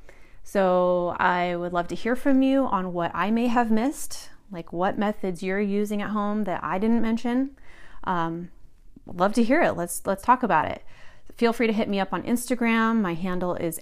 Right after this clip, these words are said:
at Nikki Dash Rae. That's N I K K I D A S H R A E. I'll post links below in the show notes to some of the resources I've mentioned here.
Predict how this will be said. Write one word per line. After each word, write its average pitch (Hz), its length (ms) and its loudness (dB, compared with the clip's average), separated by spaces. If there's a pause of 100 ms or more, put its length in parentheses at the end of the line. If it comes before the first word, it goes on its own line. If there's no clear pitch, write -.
at 185 380 4
Nikki 196 380 -2
Dash 165 420 -2
Rae. 202 280 2
That's - 340 -4
N 185 160 -4
I 170 200 -6
K 262 280 0
K 240 280 -4
I 190 340 2 (120)
D 233 300 -2
A 240 260 -2
S 214 240 -2
H 180 340 -4 (100)
R 185 240 -4
A 196 260 -4
E. 277 380 0 (520)
I'll 196 200 6
post 240 320 4
links 240 320 0
below 208 400 2
in 214 100 0
the 226 60 -2
show 185 220 -2
notes 302 460 -4
to 190 500 0
some 190 160 -6
of 175 60 -4
the 180 60 -6
resources 247 540 -2
I've 233 140 0
mentioned 226 280 -2
here. 202 440 -2